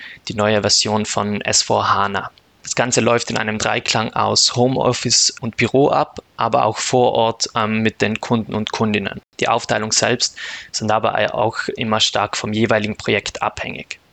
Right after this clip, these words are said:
Generell deckt man als S-A-P-Berater einerseits viele technische Aspekte ab, zum Beispiel durch das Arbeiten im System selber.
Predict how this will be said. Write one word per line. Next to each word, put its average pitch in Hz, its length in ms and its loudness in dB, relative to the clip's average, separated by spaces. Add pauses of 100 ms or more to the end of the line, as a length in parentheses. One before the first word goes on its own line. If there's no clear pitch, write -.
(140)
Generell 120 400 2
deckt 156 260 0
man 147 220 0
als 117 460 0
S-A-P-Berater 117 840 2
einerseits 113 600 0
viele 107 340 0
technische - 520 0
Aspekte - 520 0
ab, - 220 -4 (220)
zum 123 120 -6
Beispiel 113 280 0
durch 120 120 0
das - 380 0
Arbeiten 113 440 2
im 120 180 0
System 107 420 -2
selber. 143 540 2